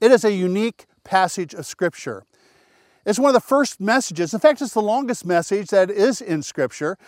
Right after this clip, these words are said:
uh, and longest message that Jesus is, uh, the longest recorded message that Jesus has in Scripture. But it's in the beginning of his ministry. In Matthew chapter four, at the end of Matthew chapter four, Matthew records that people were coming from miles around to hear Jesus.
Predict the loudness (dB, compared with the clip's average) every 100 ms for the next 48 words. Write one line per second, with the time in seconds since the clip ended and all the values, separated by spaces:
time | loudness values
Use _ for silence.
0 | -20 0 2 2 2 0 0 -8 0 2
1 | 4 0 -2 -2 -2 0 0 0 -2 -4
2 | -4 -4 -4 -6 -4 -2 -2 0 0 0
3 | -2 -6 -2 2 2 0 -6 -6 -8 -8
4 | -10 -8 -8 -8 -6 -2 -2 -4 -12 -12
5 | -8 -8 -8 -12 -14 -20 -8 -4 -4 -4
6 | -2 -2 -2 -2 -4 -4 -4 -4 -2 -2
7 | -2 -4 -4 -4 -6 -8 -10 -10 _ _
8 | _ _ _ _ _ -4 -2 0 0 -2
9 | 0 0 0 -4 2 4 6 4 0 -4
10 | -4 -2 -2 -2 -4 -2 0 0 -6 -2
11 | 2 2 0 -2 -2 -2 -4 -8 0 4
12 | 4 2 -2 -4 -2 -2 0 0 -2 -2
13 | -6 -4 -2 -2 -2 -2 -2 0 0 0
14 | -2 -2 -2 -2 -4 -6 -6 -6 -6 -6
15 | -10 -12